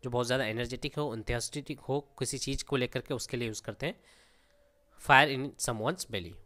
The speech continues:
वो बोलते हैं अंदर से, अंदर में आग लगना चाहिए, तो अंदर में कहाँ पे, पेट में, ठीक है, बेली पे, ठीक है,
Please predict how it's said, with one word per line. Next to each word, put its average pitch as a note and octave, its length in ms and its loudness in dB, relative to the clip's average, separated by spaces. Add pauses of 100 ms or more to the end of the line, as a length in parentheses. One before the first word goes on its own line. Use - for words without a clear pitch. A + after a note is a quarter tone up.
वो C3 100 -2
बोलते C3+ 300 -2
हैं D#3+ 80 2
अंदर D3+ 380 2
से, D3 180 0
अंदर C3+ 500 2
में D3 120 4
आग B2+ 240 8
लगना A#2+ 240 -2
चाहिए, A#2 180 -4
तो B2 120 0
अंदर B2 280 2
में C3+ 120 0
कहाँ B2+ 260 0
पे, F#3+ 80 0
पेट - 420 6
में, E2 140 6 (220)
ठीक E3 100 -6
है, D3 40 0
बेली A#2 340 4
पे, E2+ 180 -4 (1600)
ठीक E3+ 100 4
है, D3+ 140 0